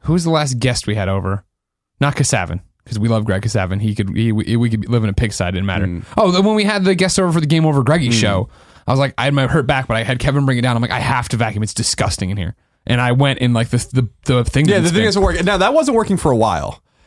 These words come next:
Speaker 2: And what I used to do was I would, sometimes you just
Speaker 1: Yeah.
Speaker 2: keep pressing it and it works,
Speaker 1: Right.
Speaker 2: or I would hold it down
Speaker 1: Yep.
Speaker 2: and vacuum.
Speaker 1: Right there with you.
Speaker 2: But
Speaker 1: But
Speaker 2: now
Speaker 1: the
Speaker 2: it
Speaker 1: switch broke.
Speaker 2: Yeah,
Speaker 1: No,
Speaker 2: so
Speaker 1: but it's working now, though, right?
Speaker 2: Yeah, it works now.
Speaker 1: Okay,
Speaker 2: So
Speaker 1: great.
Speaker 2: all I'm saying is that, you know, I, I, 'cause I, I really spend a lot of time cleaning, and then
Speaker 1: Yeah.
Speaker 2: the vacuum is the last thing you do. Of course, you gotta vac-, you gotta
Speaker 1: Yeah,
Speaker 2: vacuum
Speaker 1: you,
Speaker 2: last.
Speaker 1: yeah, you kick up the dust and you vacuum.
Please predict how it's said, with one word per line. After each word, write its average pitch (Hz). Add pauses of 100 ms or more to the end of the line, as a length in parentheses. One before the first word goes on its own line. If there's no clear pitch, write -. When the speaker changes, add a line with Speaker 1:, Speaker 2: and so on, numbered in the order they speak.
Speaker 2:
And 143
what 160
I 160
used 175
to 170
do 151
was 131
I 120
would, 110
sometimes 190
you -
just 104
Speaker 1:
Yeah. 202
Speaker 2:
keep -
pressing 160
it 170
and 127
it 113
works, 131
Speaker 1:
Right. 143
Speaker 2:
or 147
I 143
would 143
hold 151
it 113
down 110
Speaker 1:
Yep. 151
Speaker 2:
and 131
vacuum. 143
Speaker 1:
Right 135
there 127
with 131
you. 98 (380)
Speaker 2:
But 170
Speaker 1:
But 156
Speaker 2:
now 165
Speaker 1:
the 214
Speaker 2:
it 196
Speaker 1:
switch 190
broke. 147
Speaker 2:
Yeah, 135
Speaker 1:
No, -
Speaker 2:
so 175
Speaker 1:
but 202
it's 165
working 180
now, 165
though, 92
right? 113 (340)
Speaker 2:
Yeah, 196
it 151
works 190
now. 160
Speaker 1:
Okay, 165
Speaker 2:
So 202
Speaker 1:
great. -
Speaker 2:
all 208
I'm 208
saying 220
is 135
that, 120
you 120
know, 107
I, 104
I, 113
'cause 113
I, 113
I 104
really 113
spend 104
a 101
lot 98
of 92
time 92
cleaning, 117
and 95
then 95
Speaker 1:
Yeah. 90
Speaker 2:
the 117
vacuum 175
is 101
the 92
last 85
thing 87
you 78
do. 80
Of -
course, -
you -
gotta 95
vac-, 78
you -
gotta 80
Speaker 1:
Yeah, 196
Speaker 2:
vacuum 123
Speaker 1:
you, 110
Speaker 2:
last. -
Speaker 1:
yeah, 117
you 95
kick 131
up 123
the 113
dust 101
and 101
you 95
vacuum. -